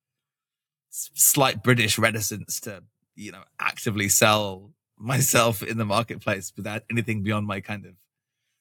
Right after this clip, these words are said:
abstruse thinking. But it just sort of happened. And, and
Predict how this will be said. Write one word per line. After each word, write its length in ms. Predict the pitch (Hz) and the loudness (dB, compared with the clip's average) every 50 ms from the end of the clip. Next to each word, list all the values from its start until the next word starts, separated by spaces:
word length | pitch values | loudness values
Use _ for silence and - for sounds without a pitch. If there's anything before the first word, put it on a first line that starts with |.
| _ _ _ - | _ _ _ -2
abstruse 800 | 107 107 101 95 - - - 110 107 98 98 - - - - _ _ _ _ _ _ | -2 -2 0 -2 -6 -4 -4 -4 -4 -4 -4 -8 -10 -12 -16 _ _ _ _ _ _
thinking. 440 | - 117 110 110 104 98 90 92 _ _ _ _ _ _ _ _ _ _ _ _ | -6 -6 -6 -6 -8 -12 -20 -20 _ _ _ _ _ _ _ _ _ _ _ _
But 240 | - 202 190 170 - | 2 4 4 6 4
it 80 | 202 165 | 2 4
just 180 | - 208 - | 4 4 4
sort 120 | - 208 180 | 4 4 2
of 80 | 147 | 2
happened. 400 | 147 147 147 139 - 156 135 - - | 2 0 0 0 0 0 2 2 4
And, 200 | 131 135 135 - - | 4 4 4 2 0
and 300 | 151 151 143 120 120 | 0 -2 -2 -6 -10